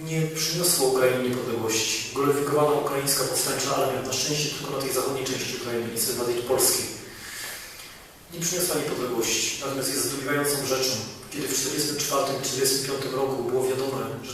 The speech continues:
nacjonaliści wojnę przegrają, że nie powstanie Ukraina, dzieło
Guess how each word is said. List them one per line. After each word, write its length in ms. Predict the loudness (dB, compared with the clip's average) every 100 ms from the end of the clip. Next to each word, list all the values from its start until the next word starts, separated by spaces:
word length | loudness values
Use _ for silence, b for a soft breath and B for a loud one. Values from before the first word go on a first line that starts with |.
| -2
nacjonaliści 600 | 0 0 0 0 -2 0
wojnę 260 | 2 2
przegrają, 420 | 2 0 4 4 2 0
że 60 | -4
nie 120 | -4
powstanie 320 | -2 0 0 -2
Ukraina, 400 | 0 0 -2 -4 -6 -8 B B B B
dzieło 200 | -2 2